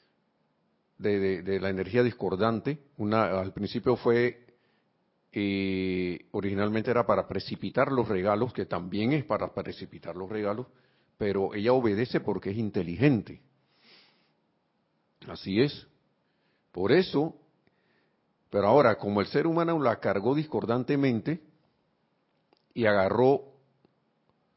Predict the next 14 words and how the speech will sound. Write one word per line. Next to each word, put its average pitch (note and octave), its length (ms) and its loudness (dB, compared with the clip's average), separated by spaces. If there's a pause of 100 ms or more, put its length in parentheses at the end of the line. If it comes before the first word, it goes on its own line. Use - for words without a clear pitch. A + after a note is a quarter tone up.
(840)
y G#2+ 60 -2
agarró F#2+ 320 2
como A#2 200 0
un A#2+ 100 0
momentum, B2 580 2 (2750)
esto, F#2+ 680 -4 (1700)
hay A2 180 0
algunas B2 420 2
veces C3+ 400 0
que, A2 300 -2
que G2 180 -6
puede A#2 280 0
ser C3+ 300 0
que - 340 -4